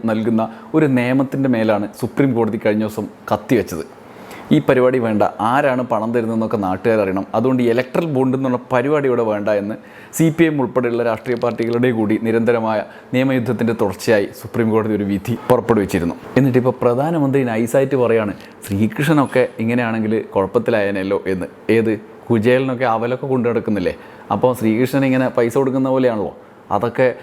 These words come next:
ഉള്ള കാലത്ത് കോടതി വിധി പുറപ്പെടുവിച്ചിരുന്നാൽ എന്തായിരിക്കും സ്ഥിതിയെന്ന് നേരിട്ടല്ല പരോക്ഷമായി പറയുകയാണ്. എന്താ അല്ലേ, കാട്ടുകള്ളന്മാരിൽ നിന്നും പൈസ വാങ്ങിച്ചിട്ട്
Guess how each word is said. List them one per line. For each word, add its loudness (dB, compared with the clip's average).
ഉള്ള 2
കാലത്ത് -4
കോടതി 0
വിധി 2
പുറപ്പെടുവിച്ചിരുന്നാൽ 0
എന്തായിരിക്കും 0
സ്ഥിതിയെന്ന് 0
നേരിട്ടല്ല 0
പരോക്ഷമായി 0
പറയുകയാണ്. -2
എന്താ 4
അല്ലേ, -2
കാട്ടുകള്ളന്മാരിൽ 0
നിന്നും 0
പൈസ 2
വാങ്ങിച്ചിട്ട് -2